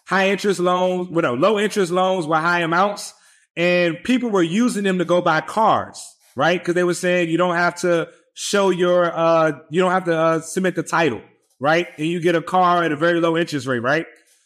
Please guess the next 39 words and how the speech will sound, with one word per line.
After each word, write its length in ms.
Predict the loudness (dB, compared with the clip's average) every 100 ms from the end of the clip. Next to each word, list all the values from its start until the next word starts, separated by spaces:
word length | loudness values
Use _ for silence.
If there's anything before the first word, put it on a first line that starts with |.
| _
So 480 | -8 0 2 4 2
I 200 | 0 -2
said, 240 | 0 -2
"I'm 220 | 0 0
not 180 | 0 0
gonna 140 | -2 -2
do 160 | 0
that 260 | 2 0 -4
because 320 | -2 0 0
it's 120 | 0
gonna 160 | 0 0
come 160 | 0
back 180 | 2 0
to 100 | 0
me 100 | 0
at 80 | 0
some 160 | -2 -4
point, 240 | -4 -2
right? 200 | 0 0
I 120 | 0
don't 100 | 0
want 160 | 0 0
them 180 | -2 -4 -12 _ -2
messaging 460 | 0 2 -2 0 0
me." 460 | 0 -2 -8 -18 -4
So 160 | 0
when 120 | 2
I 80 | 2
went 180 | 2 0
online, 380 | 2 2 2 2
I 80 | 2
was 140 | 0
exploring 420 | -2 -2 -2 0
the 80 | 2
other 140 | 2 2
options 420 | 2 0 0 -2
that 140 | 0
they 160 | 0 -2
had, 420 | -2 -2 -2